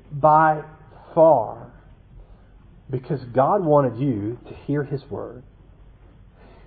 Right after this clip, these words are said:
He wanted you to have it in your hands, to be able to hold it, to be able to have someone read it and explain it, for you to hear the message that brings faith. And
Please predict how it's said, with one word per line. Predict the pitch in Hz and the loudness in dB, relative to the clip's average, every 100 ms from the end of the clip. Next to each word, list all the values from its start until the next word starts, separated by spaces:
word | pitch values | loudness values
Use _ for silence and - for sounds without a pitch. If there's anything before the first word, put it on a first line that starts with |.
| - - _ - | -20 -20 _ -4
He | 165 | 0
wanted | 165 190 185 | 4 4 4
you | 151 165 | 0 -4
to | 165 | -6
have | - 170 170 175 | -4 0 0 0
it | - | -4
in | 156 | -2
your | 156 | -2
hands, | 147 151 147 117 110 123 - - - - _ - - | -4 -6 -4 -6 -10 -16 -20 -20 -20 -20 _ -20 8
to | |
be | 170 | 8
able | 175 | 10
to | 170 147 | 4 -2
hold | - 190 190 147 | 8 10 10 6
it, | 110 | -4
to | - | 2
be | 170 | 4
able | 180 | 4
to | 170 | -2
have | 156 214 196 | -2 -2 -2
someone | - 180 170 | 2 2 6
read | 170 196 | 4 6
it | 180 | 4
and | 165 | 2
explain | 156 - - 180 180 | -6 -10 -2 2 2
it, | - - - | -2 -20 4
for | 180 | 6
you | 160 185 233 254 | 6 2 2 0
to | - - | -4 -8
hear | - 214 220 196 | 0 6 6 6
the | 180 | 2
message | 185 180 180 175 160 - - 160 | 4 4 4 6 4 2 -8 -6
that | 147 | -4
brings | 143 165 170 165 165 - - | 2 4 6 2 -2 -12 4
faith. | 143 110 120 - - - - - | 4 4 -4 -12 -20 -18 -20 -8
And | 135 | -6